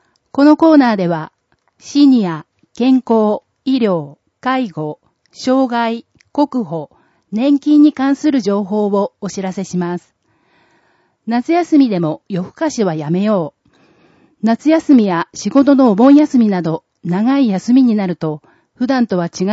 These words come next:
う生活リズムになりがちです。夜更かしをすると、朝になっても起きられず、日中まで寝てしまうことで、夜になっても眠くならずに、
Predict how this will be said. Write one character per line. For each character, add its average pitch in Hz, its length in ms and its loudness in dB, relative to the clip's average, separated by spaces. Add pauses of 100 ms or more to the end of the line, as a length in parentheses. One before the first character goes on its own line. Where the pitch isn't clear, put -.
う 247 60 -2
生 254 220 -2
活 269 260 -2
リ 285 120 0
ズ 254 120 0
ム 220 100 2
に 165 240 -2
な 170 140 -4
り 196 140 -2
が 208 120 -2
ち 196 140 -10
で 185 160 -6
す。 - 180 -20 (640)
夜 214 140 -2
更 - 80 -14
か 262 140 -4
し 254 120 0
を 226 80 2
す 202 140 -4
る 190 100 -2
と、 165 300 -4 (120)
朝 233 280 -2
に 190 100 0
な 196 160 0
っ - 20 -18
て - 140 -6
も 160 180 0
起 - 100 -12
き 220 60 -4
ら 214 120 -2
れ 220 120 0
ず、 151 280 -8 (420)
日 214 240 0
中 285 180 4
ま 311 140 4
で 240 120 0
寝 180 120 0
て 214 100 -4
し 233 120 -4
ま 247 140 2
う 247 60 0
こ 247 120 -2
と 226 100 0
で、 160 240 -8 (480)
夜 247 240 2
に 202 140 0
な 190 140 -2
っ - 20 -
て 180 120 -6
も 165 120 0
眠 175 240 0
く 262 100 0
な 254 140 2
ら 254 100 0
ず 190 140 -4
に、 156 240 -4